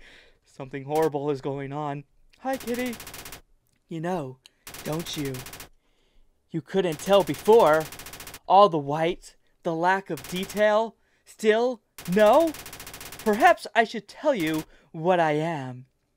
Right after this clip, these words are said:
I am. No. It's not useful to tell a story to someone who will be dead in a couple of minutes, huh? <laughs> Goodbye, kid. You saw this coming, huh?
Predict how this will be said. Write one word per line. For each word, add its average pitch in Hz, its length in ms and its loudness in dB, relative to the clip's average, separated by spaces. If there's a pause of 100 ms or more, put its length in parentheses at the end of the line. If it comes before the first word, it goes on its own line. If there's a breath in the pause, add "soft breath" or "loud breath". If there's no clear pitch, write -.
(140)
I 160 440 0
am. 147 540 2 (720)
No. 135 120 -8 (1500)
It's 143 140 -6
not 151 240 0
useful 147 320 -4
to 135 120 -8
tell 151 380 4
a 151 60 -2
story 165 380 2
to 139 100 -10
someone 151 420 0 (220 soft breath)
who 185 140 2
will 156 220 2
be 151 260 -2
dead 175 340 10 (600 loud breath)
in 180 180 8
a 180 100 10
couple 180 340 4
of 175 140 6
minutes, 185 360 4
huh? 240 180 10 (380)
<laughs> 311 420 -12
Goodbye, 160 400 4
kid. 139 360 2 (460)
You 233 120 0
saw 147 260 0
this 127 220 -8
coming, 139 500 -2
huh? 120 260 -10